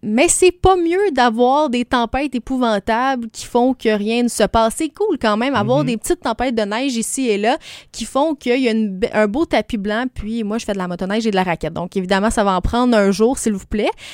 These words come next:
Speaker 1: Euh, mais pas autant que la neige qu'on a eue en mille neuf cent quarante-quatre, hein. On n'était pas là. C'était pendant
Speaker 2: C'était
Speaker 1: la
Speaker 2: loin,
Speaker 1: guerre.
Speaker 2: ok.
Speaker 1: Mais ça a paralysé toute la patente, là, jusqu'à la production des munitions, euh, des femmes qui devraient s-, qui devaient se rendre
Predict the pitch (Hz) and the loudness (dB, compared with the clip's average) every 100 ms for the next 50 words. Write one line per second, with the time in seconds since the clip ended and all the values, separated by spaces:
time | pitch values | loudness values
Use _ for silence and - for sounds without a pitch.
0 | - - - 185 180 180 202 220 - 381 | -18 -14 -2 0 2 0 -2 -4 -2 -2
1 | - 247 233 285 302 - 254 254 262 - | 0 0 -2 -4 -4 -4 -2 0 0 0
2 | 226 214 269 254 - 226 247 285 214 247 | 0 0 0 -2 0 2 4 2 2 2
3 | 262 247 - 294 254 226 220 - 220 - | 2 0 -2 -2 0 0 -2 0 -2 -2
4 | 180 196 202 220 196 190 262 427 - 202 | -4 -2 -2 -2 -2 -2 -4 -4 -2 6
5 | 269 339 262 - 226 220 247 392 330 269 | 8 10 10 10 10 8 6 6 6 8
6 | 254 165 - - 220 240 - 233 233 262 | 8 4 -2 -2 0 0 2 4 6 6
7 | 277 262 254 226 339 - _ - - - | 4 2 2 2 0 -2 _ -2 -2 0
8 | 233 233 214 - 226 196 220 196 202 285 | -2 -2 -2 0 0 -2 -2 0 2 0
9 | - 262 226 - 277 226 - - 285 254 | 2 2 2 2 2 0 -4 2 4 6
10 | 233 233 220 - 226 233 277 294 - - | 4 4 2 2 4 6 4 0 -14 -20
11 | - - 196 202 220 220 269 294 226 214 | -10 2 4 6 4 4 2 4 4 4
12 | 226 247 - - 233 214 220 - 277 | 2 0 -4 2 2 4 2 2 2